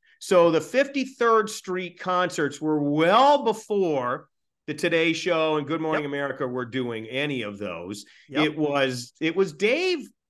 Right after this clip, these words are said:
Speaker 1: and Late Show turning New York City into a playground that then opened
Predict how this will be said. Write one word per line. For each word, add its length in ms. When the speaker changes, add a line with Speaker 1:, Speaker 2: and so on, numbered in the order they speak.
Speaker 1:
and 180
Late 220
Show 180
turning 720
New 80
York 200
City 280
into 160
a 40
playground 680
that 160
then 160
opened 500